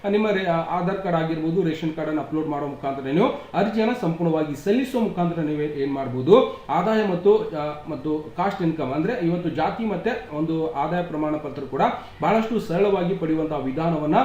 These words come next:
ಆನ್ಲೈನ್ ನಲ್ಲಿ ಅರ್ಜಿ ಸಲ್ಲಿಸುವಂತಹ ಮುಂದಿನ ವಿಧಾನ ಕೂಡ ಬಹಳಷ್ಟು ಈಸಿ ಆಗಿರುತ್ತೆ. ಎಲ್ಲರೂ ಕೂಡ ಆ ಮುಂದಿನ ವಿಧಾನಕ್ಕೆ ಅರ್ಜಿಯನ್ನು ಸಲ್ಲಿಸಿ. ಯಾಕೆಂದ್ರೆ ನಾನು already ಇವರ ಹೆಸರ ಮೇಲೆ ಕಾಸ್ಟ್ ಇನ್ಕಮ್ ಇರೋದ್ರಿಂದ ಮುಂದೆ ಹೋಗ್ತಾ ಇಲ್ಲ.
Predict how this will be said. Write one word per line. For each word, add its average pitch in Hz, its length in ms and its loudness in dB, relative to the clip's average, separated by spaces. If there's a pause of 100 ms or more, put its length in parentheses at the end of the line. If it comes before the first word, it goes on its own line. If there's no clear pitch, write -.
(240)
ಆನ್ಲೈನ್ 240 300 6
ನಲ್ಲಿ 233 240 2
ಅರ್ಜಿ 170 300 2
ಸಲ್ಲಿಸುವಂತಹ 175 540 0
ಮುಂದಿನ 240 380 2
ವಿಧಾನ 196 260 2
ಕೂಡ 185 160 -4
ಬಹಳಷ್ಟು 165 520 -2
ಈಸಿ 170 200 2
ಆಗಿರುತ್ತೆ. 165 600 2 (160)
ಎಲ್ಲರೂ 226 240 4
ಕೂಡ 202 180 4 (220)
ಆ 147 100 -2
ಮುಂದಿನ 175 340 0
ವಿಧಾನಕ್ಕೆ 165 440 0
ಅರ್ಜಿಯನ್ನು 147 420 -4
ಸಲ್ಲಿಸಿ. 190 280 0
ಯಾಕೆಂದ್ರೆ 175 340 -2
ನಾನು 151 180 -2
already 214 280 0 (300)
ಇವರ 170 140 4
ಹೆಸರ 180 260 2
ಮೇಲೆ 196 200 2
ಕಾಸ್ಟ್ 170 320 -2
ಇನ್ಕಮ್ 180 300 -2
ಇರೋದ್ರಿಂದ 202 440 6
ಮುಂದೆ 175 300 2
ಹೋಗ್ತಾ 160 400 0
ಇಲ್ಲ. 147 120 2